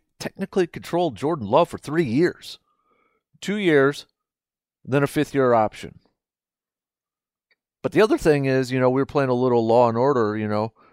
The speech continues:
make your case one way or the other. The draft, not a lot of love for the quarterbacks in this draft. Supply and demand, teams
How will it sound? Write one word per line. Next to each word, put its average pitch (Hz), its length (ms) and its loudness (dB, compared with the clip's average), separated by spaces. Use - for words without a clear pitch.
make 117 240 -2
your 104 60 -16
case 113 320 -4
one 110 160 -4
way 110 120 0
or 104 120 0
the 104 120 -4
other. 123 320 0
The 120 80 -6
draft, 135 560 4
not 127 260 2
a 165 60 6
lot 147 240 6
of 143 80 4
love 131 240 4
for 131 100 -10
the 107 80 -4
quarterbacks 139 560 -2
in 147 60 -6
this 143 80 -6
draft. 139 520 -4
Supply 127 440 0
and 120 100 -2
demand, 123 500 -2
teams 135 400 -2